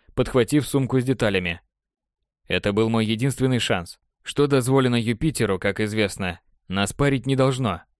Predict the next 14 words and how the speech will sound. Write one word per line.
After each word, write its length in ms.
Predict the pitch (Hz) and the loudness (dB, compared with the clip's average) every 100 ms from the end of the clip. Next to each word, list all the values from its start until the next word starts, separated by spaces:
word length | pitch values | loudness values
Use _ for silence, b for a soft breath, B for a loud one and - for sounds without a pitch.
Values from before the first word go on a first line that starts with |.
| _ _ - | _ _ -4
А 140 | 90 | 0
вот 180 | 101 107 | 0 2
застав 420 | 123 117 156 151 | 0 2 0 0
в 20 | |
злачном 420 | 131 143 127 135 | 2 0 0 -2
месте 380 | 131 127 113 127 | 0 0 -2 -2
меня, 440 | 123 139 165 92 - | -2 0 0 -2 -2
товарищ 440 | 107 104 107 107 127 | -2 0 0 0 2
Рубан 440 | 160 113 90 95 _ | 2 2 -2 -6 _
мог 240 | 147 151 | -4 -4
вполне 400 | - 147 135 143 | 0 0 2 0
закономерно 640 | 131 139 139 147 165 113 98 | 0 -2 0 2 0 0 -2
задаться 440 | 104 110 113 127 | 0 0 0 0
вопросом, 580 | 135 156 139 - 90 | 0 2 0 0 -8